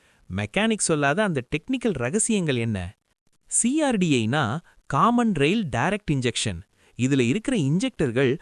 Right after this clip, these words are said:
ஒரு மயிரிழையை விட பத்து மடங்கு மெல்லிய துவாரங்கள் கொண்டது. நீங்க பெட்ரோல் வண்டி ஓட்டுற மாதிரி இதையும் ஓட்டுனா மைலேஜ் வராது. டீசல் வண்டிக்கு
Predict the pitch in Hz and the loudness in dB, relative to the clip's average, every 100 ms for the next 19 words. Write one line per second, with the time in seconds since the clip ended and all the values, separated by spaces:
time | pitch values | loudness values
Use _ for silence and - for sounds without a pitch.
0 | - - 147 120 98 127 233 277 247 220 | -6 0 2 2 2 0 2 2 0 0
1 | 170 131 170 262 147 165 _ - 180 180 | 0 0 -2 -4 -6 -8 _ 0 2 0
2 | 247 240 135 160 247 262 180 143 135 131 | 0 0 0 2 2 2 2 2 0 0
3 | 139 - 143 120 95 - _ _ _ - | -2 -2 -2 -2 -4 -10 _ _ _ -4
4 | 127 139 110 110 117 247 277 233 208 190 | 0 2 0 0 -2 2 2 4 2 4
5 | 165 156 147 139 160 247 135 151 226 220 | 2 2 0 0 0 0 0 2 2 4
6 | 151 131 175 220 165 240 240 151 117 98 | 2 2 0 2 2 0 0 -2 -2 -4
7 | 90 82 - _ _ _ 92 131 226 240 | -6 -12 -18 _ _ _ -2 2 4 2
8 | 190 139 117 117 - | 2 0 -2 -4 -6